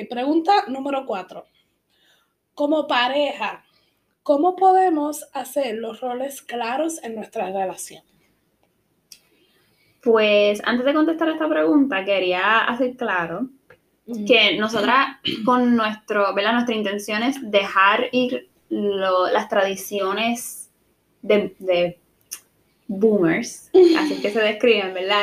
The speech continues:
Speaker 2: Las tradiciones machistas, las tradiciones bien de, de tiempos de antes,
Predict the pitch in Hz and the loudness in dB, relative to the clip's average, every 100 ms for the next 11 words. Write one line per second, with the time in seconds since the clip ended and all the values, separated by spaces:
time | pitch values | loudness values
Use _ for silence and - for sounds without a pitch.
0 | 202 208 202 196 196 196 226 233 - 254 | 0 0 0 0 -2 -4 -4 -4 -4 -4
1 | 240 240 240 226 214 208 208 202 196 196 | -2 -4 -4 -2 0 0 -4 -6 -6 -6
2 | 190 208 208 220 226 226 226 226 233 _ | -8 -8 -6 -6 -4 -4 -4 -6 -12 _
3 | _ _ - - 190 190 185 180 - 208 | _ _ -2 4 6 8 6 2 0 4
4 | 196 196 233 240 269 339 254 226 277 277 | 4 4 2 4 4 4 4 2 0 -2